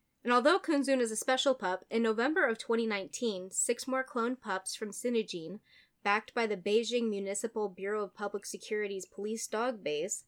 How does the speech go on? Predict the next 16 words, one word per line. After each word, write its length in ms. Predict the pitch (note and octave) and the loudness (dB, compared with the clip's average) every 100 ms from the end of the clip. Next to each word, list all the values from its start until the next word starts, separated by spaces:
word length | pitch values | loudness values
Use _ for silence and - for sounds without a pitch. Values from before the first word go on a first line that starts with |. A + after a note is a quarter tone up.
| - - _ | -20 -20 _
were 120 | - D#4 | 0 2
considered 440 | F4+ E4+ D4+ C4+ | 2 2 0 2
ready 220 | B3+ B3 | 4 4
for 140 | B3+ C4 | 2 0
training, 540 | - G3+ F#3+ F3 G3+ A3+ | 0 -2 -2 -6 -12 -12
this 280 | G3+ A3+ | -2 0
time 260 | - B3 A#3 | 2 2 2
using 300 | A3 G#3+ A3+ | 2 2 2
the 80 | G#3 | 2
D 160 | G#3+ | 0
N 100 | G#3 | 2
A 80 | G3+ | 2
of 100 | G3 | 0
two 200 | - A3 | -2 -4
Belgian 500 | F#3 G3 G#3+ B3+ A#3 | -4 0 2 2 0
Malinois. 640 | F#3+ G#3+ G#3 F3 D#3 - | 2 0 0 -4 -6 -10